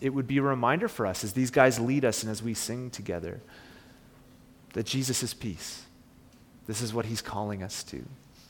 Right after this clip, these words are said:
what he's calling us to embody. His presence. Jesus didn't leave us at a distance. He embodied himself. He gave himself to us. Let me pray for us.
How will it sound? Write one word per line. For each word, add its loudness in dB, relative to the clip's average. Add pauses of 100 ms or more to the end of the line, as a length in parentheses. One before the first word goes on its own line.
(160)
what -6
he's -4
calling -6
us -10
to -12
embody. -8 (680)
His -2
presence. 2
Jesus 0
didn't 0
leave 2
us 2
at 4
a 0
distance. -2 (280)
He 0
embodied 4
himself. -4
He -6
gave 0
himself -4 (400)
to -6
us. -8 (920)
Let -8
me -6
pray -8
for -10
us. -16